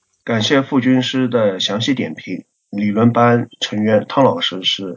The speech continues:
大都会用户，这里我转达一下啊，他的基本观点，作为，作为对傅军师意见的补充。在这笔交易当中，大都会没有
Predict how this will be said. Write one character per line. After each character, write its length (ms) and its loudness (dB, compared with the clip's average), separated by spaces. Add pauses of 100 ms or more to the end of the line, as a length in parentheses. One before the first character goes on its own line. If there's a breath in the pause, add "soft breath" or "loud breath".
大 100 2
都 140 2
会 160 4
用 180 4
户， 320 -6
这 140 -10
里 120 -6 (460)
我 140 0
转 260 2
达 220 0
一 100 2
下 180 -2
啊， 280 -8
他 200 2
的 380 2 (100)
基 140 -2
本 140 -6
观 240 2
点， 160 -8 (160)
作 120 -4
为， 140 0 (500)
作 120 -2
为 200 -2
对 360 0
傅 180 -4
军 180 0
师 300 -4
意 80 0
见 160 0
的 80 0
补 160 -6
充。 320 0 (220)
在 100 -4
这 140 -4
笔 120 0
交 200 2
易 100 2
当 220 2
中， 260 -2
大 160 4
都 140 -2
会 300 -2 (180)
没 160 2
有 280 0